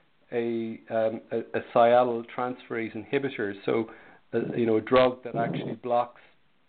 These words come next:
the enzyme activity, uh, of, um, um, the different, uh, sialic acid, um, um, enzymes.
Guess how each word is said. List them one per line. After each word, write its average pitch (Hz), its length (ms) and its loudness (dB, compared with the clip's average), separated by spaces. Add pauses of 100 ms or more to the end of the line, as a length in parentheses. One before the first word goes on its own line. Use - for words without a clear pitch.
(160)
the 113 300 -6
enzyme 120 500 2
activity, 113 800 -2 (500)
uh, 107 380 4
of, 113 280 4 (420)
um, 107 540 -10 (140)
um, 104 260 -10
the 110 60 -10
different, 113 480 -6 (300)
uh, 110 200 -4 (180)
sialic 110 340 6
acid, 104 420 0 (720)
um, 110 280 -4 (100)
um, 104 440 -2 (160)
enzymes. 120 640 4